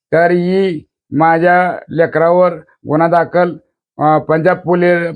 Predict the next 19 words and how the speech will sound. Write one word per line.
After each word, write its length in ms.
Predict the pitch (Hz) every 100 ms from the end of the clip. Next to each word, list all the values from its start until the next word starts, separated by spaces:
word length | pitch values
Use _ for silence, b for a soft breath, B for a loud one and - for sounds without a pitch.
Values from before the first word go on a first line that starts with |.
| 147
पोलिसला 480 | 170 165 160 165
असू 220 | 170 160 165
दे 240 | 151 175
की 180 | 165 170
महाराष्ट्रात 460 | 160 160 165 165 160 -
पोलीस 220 | 165 156
असू 260 | 160 131
दे, 220 | 160 170 165 - _ _ _ -
की 440 | 165 180 170 - _
माझा, 540 | - 156 156 165 175 180 -
मी 640 | - 139 143 165 170 175 175
वर्दीवर 580 | 165 165 151 180 180 175 - _ _ -
माझा 320 | 147 165 165
इतका 500 | 175 175 185 180 156 160 -
भरोसा 500 | 127 156 180 185 185
आहे 280 | 185 190
की 420 | 165 - _ _ 156
मी 180 | 175
सिकंदरला, 720 | 170 160 165 175 180 180 190